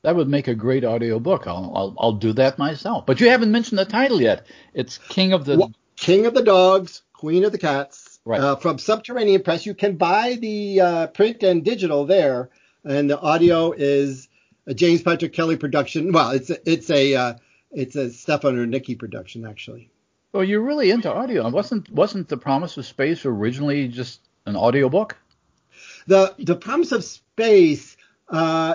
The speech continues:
Speaker 2: n-, you're thinking of, um, Mother Go. Was
Speaker 1: Oh, I'm
Speaker 2: originally
Speaker 1: thinking Mother Go,
Speaker 2: an audiobook.
Speaker 1: absolutely.
Speaker 2: Yeah, there was a, yeah, my, my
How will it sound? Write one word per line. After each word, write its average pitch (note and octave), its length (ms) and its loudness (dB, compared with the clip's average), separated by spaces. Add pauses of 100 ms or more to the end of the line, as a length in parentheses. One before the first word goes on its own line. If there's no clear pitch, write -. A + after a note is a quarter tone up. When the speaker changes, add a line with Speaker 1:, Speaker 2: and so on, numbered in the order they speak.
Speaker 2:
n-, G#3 180 0 (200)
you're G3+ 180 2
thinking A#3+ 320 2
of, E3+ 340 4 (120)
um, D3 680 2 (960)
Mother F3 360 6
Go. C3 480 2 (300)
Was D3+ 160 4
Speaker 1:
Oh, F#3 100 10
I'm E3+ 60 4
Speaker 2:
originally C3 160 -2
Speaker 1:
thinking C#3+ 180 -2
Mother C3+ 220 4
Go, G#2+ 140 -2
Speaker 2:
an F#2 80 0
audiobook. - 180 -4
Speaker 1:
absolutely. E3 220 -6
Speaker 2:
Yeah, C#3+ 40 0
there G#3 180 4
was G#3 160 6
a, G3 120 6
yeah, F#3+ 300 2 (220)
my, E3+ 520 2
my D#3 420 -2